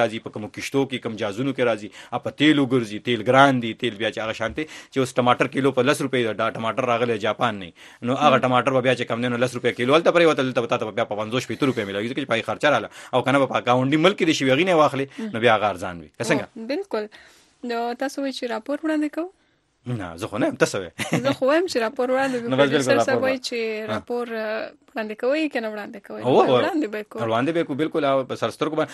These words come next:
Speaker 1: ریپورټ واره، تفصیلي ریپورټ دی.
Speaker 2: مهم.
Speaker 1: ګوره، د، زموږ همکار محمد اکرم صاحب تیار کړی دی. ډېر، ډېره خواري یې ورسره کړې ده. او ستاسو دپاره یې پکې ډېر زیات تفصیلات راغونډ کړي. دا واورئ، ستاسو به نور هم ورسره ذهن پرانستلی شي، ورسره به پوهه به شئ. خو مینه هم کمه نه شي. آه، مینه ډېره زوروره ده. دا عرفان کمال صاحب هم وایي او دا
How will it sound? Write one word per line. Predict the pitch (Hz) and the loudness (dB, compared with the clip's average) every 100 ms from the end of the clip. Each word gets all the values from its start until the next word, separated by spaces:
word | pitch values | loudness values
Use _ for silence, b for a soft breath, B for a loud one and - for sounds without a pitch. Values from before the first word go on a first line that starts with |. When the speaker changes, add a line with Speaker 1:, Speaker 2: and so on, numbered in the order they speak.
| B 226 | B 4
Speaker 1:
ریپورټ | 247 240 | 8 10
واره، | 233 202 180 | 10 8 4
تفصیلي | 190 190 175 | 4 2 4
ریپورټ | 180 165 | 4 4
دی. | 139 | 2
Speaker 2:
مهم. | 147 | 4
Speaker 1:
ګوره، | 151 131 | 4 4
د، | 127 117 131 | 2 2 0
زموږ | 147 127 | 0 -2
همکار | 123 139 | 2 2
محمد | 131 113 107 | 2 -2 0
اکرم | 131 127 | 0 0
صاحب | 131 110 | -2 -4
تیار | 104 | -2
کړی | 117 139 | 0 2
دی. | 123 123 | 0 2
ډېر، | - - 113 147 | 0 -2 -4 2
ډېره | 147 | 2
خواري | 127 127 147 | 4 4 4
یې | 135 | 2
ورسره | 127 120 | 0 0
کړې | 123 117 | 0 -2
ده. | B B 131 | B B -2
او | 127 | 2
ستاسو | 151 131 | 2 2
دپاره | 123 | 0
یې | 113 | -2
پکې | 120 214 | -4 -4
ډېر | 180 | 0
زیات | 147 127 | 0 -2
تفصیلات | - 139 127 | 0 2 2
راغونډ | 113 107 | 0 -2
کړي. | 131 | 0
دا | 139 165 | 6 8
واورئ، | 185 180 B B - | 8 6 B B 0
ستاسو | 156 143 | 2 2
به | 131 | 0
نور | 156 139 | 2 2
هم | 139 | 2
ورسره | 120 117 117 | 2 0 0
ذهن | 123 120 | 0 0
پرانستلی | 123 117 123 120 | -2 -2 -4 -4
شي، | 120 | -2
ورسره | 107 101 107 | -2 -2 -2
به | 113 - - | -4 -6 2
پوهه | 151 123 | 8 8
به | 98 | 6
شئ. | 92 95 95 B B | -4 -10 -12 B B
خو | 131 | -2
مینه | 151 180 | 2 2
هم | 147 | 2
کمه | 147 147 | 0 0
نه | |
شي. | 151 156 B B | -2 -6 B B
آه، | 120 117 | 2 4
مینه | 123 135 | 4 2
ډېره | 120 110 | 0 -2
زوروره | 101 98 101 92 | -2 -2 -2 -4
ده. | 87 113 | -4 0
دا | 113 | 0
عرفان | 113 98 | 0 -6
کمال | 101 104 | -6 -6
صاحب | 95 92 85 | -8 -12 -12
هم | 85 | -14
وایي | 82 - b - | -16 -20 b -10
او | |
دا | 95 | -8